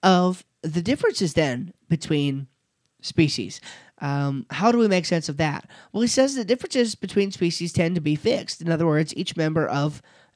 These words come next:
um, each species has the same barcode nucleotide, and they happen to be different. So let's say, for the sake of argument, that all white-tailed deer have an adenine at the tenth position in the barcode sequence,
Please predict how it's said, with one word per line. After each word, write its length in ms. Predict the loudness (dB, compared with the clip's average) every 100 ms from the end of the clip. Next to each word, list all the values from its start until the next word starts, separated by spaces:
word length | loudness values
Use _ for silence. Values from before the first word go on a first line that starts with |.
| -8
um, 340 | -2 0 -2 -4
each 240 | -4 -4 -2
species 520 | -2 -2 -2 -4 -4
has 320 | -2 0 0
the 100 | -2
same 320 | -2 0 0 0
barcode 560 | 0 0 0 0 0
nucleotide, 760 | 0 0 0 -2 -4 -8 -8 -12 -20 -20 -6
and 160 | -2
they 120 | 0 0
happen 640 | 0 0 0 -2 -2 -8 _ _ _ _ _ -10
to 100 | -2
be 120 | 0
different. 400 | 0 -2 -4 -6 _ _ _ _ _ _ _ _ _ _ _ _ _ -2
So 160 | 0
let's 260 | 2 2 2
say, 300 | 2 2 -2 -8 -10
for 100 | -2
the 80 | 0
sake 220 | 2 2
of 120 | 2
argument, 440 | 2 2 0 0 -4 -18 -8
that 280 | 2 4 6
all 280 | 6 6 6
white-tailed 480 | 4 4 2 2 2
deer 320 | 0 0 -4 _
have 180 | -2 2
an 60 | 2
adenine 500 | 4 2 2 0 0
at 120 | -4
the 60 | -6
tenth 380 | -2 -2 -4
position 640 | -4 -2 -2 -2 -4 -4 -12 -4
in 140 | -2
the 60 | 2
barcode 440 | 2 2 2 0
sequence, 460 | -2 -4 -4 -6